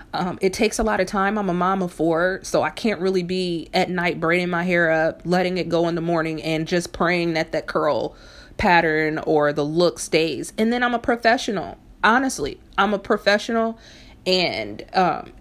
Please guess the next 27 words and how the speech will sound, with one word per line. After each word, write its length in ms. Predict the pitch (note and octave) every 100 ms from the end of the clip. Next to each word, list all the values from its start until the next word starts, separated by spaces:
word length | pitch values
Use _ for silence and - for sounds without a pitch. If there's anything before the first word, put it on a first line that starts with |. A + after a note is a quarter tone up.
| - - - -
and, 260 | G3 F#3+ F#3 F#3+
and, 200 | F3+ E3+
and 160 | F#3+ G#3
this 160 | A3
is 60 | A3+
just 200 | A#3+ A#3+
a 40 |
personal 440 | G3 G#3+ A3 G3+ F#3+
decision, 540 | F3+ - C#4+ C#4+ G#3
but, 180 | F#3+ -
you 120 | G#3
know, 80 | F#3+
I 100 | E3+
have 240 | G3+ G3
to 80 | G#3
speak 300 | - G#3+ A3
to 80 | -
individuals 540 | G3+ F#3+ F#3+ F#3 E3
every 220 | E3+ D#3 D#3+
day. 300 | F3 F3+ F3
I 60 |
have 180 | F#3 D3+
meetings, 640 | D#3 F#3 F#3+ F#3 F#3 - - - - -
and 240 | F#3 F3+ - -
I'm 320 | F#3+ A#3 A#3+
gonna 260 | G#3 G#3
feel 800 | G#3+ - G#3 F3+ F3 E3+ E3 -